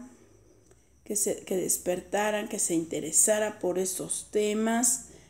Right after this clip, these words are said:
La verdad es que fue una tristeza cuando lo sancionaron porque era un canal muy grande. Yo creo que es por eso que lo sancionan, porque son canales grandes.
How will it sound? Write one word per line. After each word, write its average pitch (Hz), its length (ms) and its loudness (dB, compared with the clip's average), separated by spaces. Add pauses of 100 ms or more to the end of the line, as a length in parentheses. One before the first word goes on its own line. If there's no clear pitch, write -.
(320)
La 196 260 4
verdad 208 440 4
es 240 180 0
que 233 120 -4
fue 214 140 -4
una 220 140 -2
tristeza 208 580 0
cuando 208 340 2
lo 196 120 -2
sancionaron 190 560 0
porque - 260 -8
era 185 80 2
un 185 60 2
canal 185 300 0
muy 190 320 -2
grande. 185 440 2 (120)
Yo 254 120 4
creo 269 200 2
que 247 100 0
es 226 120 -6
por 208 240 0
eso 196 260 -6
que 208 100 -6
lo 190 140 -4
sancionan, 180 500 -2
porque - 200 -12
son 190 180 -6
canales 185 560 -2
grandes. 185 680 0